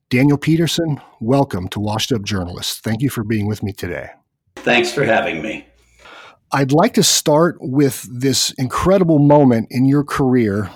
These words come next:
Speaker 1: It's November ninth, nineteen eighty-nine.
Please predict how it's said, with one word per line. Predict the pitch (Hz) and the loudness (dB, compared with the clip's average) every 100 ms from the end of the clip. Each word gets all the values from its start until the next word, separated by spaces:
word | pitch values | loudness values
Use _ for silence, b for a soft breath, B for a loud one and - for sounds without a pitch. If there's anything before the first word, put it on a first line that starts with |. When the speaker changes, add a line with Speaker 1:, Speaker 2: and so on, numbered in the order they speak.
| B 156 - | B -18 -12
Speaker 1:
It's | 110 - | -8 -4
November | 135 120 120 160 165 160 113 | 0 0 2 2 2 0 0
ninth, | 120 127 131 135 135 | 2 4 2 0 0
nineteen | 127 139 151 143 | 0 2 2 2
eighty-nine. | 135 131 120 113 110 120 | 4 2 2 0 0 -2